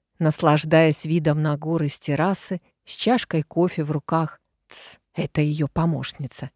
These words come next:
Я тебе ничего не говорила". Хозяйка бара на центральной площади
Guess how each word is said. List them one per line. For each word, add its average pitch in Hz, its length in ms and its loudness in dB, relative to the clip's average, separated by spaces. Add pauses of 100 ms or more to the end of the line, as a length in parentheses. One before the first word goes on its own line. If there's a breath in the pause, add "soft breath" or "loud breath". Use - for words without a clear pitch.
(160)
Я 143 280 0
тебе 185 300 0
ничего 151 460 0
не 143 140 0
говорила". 131 600 -4 (260)
Хозяйка 156 640 0
бара 160 320 0
на 151 120 -2
центральной 156 640 -2
площади 160 540 -4